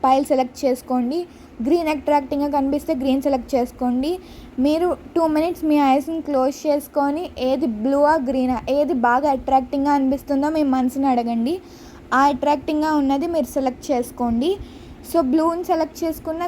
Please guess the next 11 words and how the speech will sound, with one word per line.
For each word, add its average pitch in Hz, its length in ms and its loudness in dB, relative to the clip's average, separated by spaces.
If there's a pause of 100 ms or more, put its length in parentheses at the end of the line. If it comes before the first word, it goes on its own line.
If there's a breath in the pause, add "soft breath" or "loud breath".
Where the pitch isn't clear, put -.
గ్రీన్ 269 240 -2
సెలెక్ట్ 277 380 -4
చేసుకున్నా, 277 520 -2 (140)
ఏ 254 100 2
సెలెక్ట్ 285 380 -2
చేసుకున్నా 277 500 0
మీరు 294 140 0
యూనివర్స్తో 269 580 0
కనెక్ట్ 247 500 -2
అయ్యి 277 420 0 (320 loud breath)
ఒకవేళ 311 320 2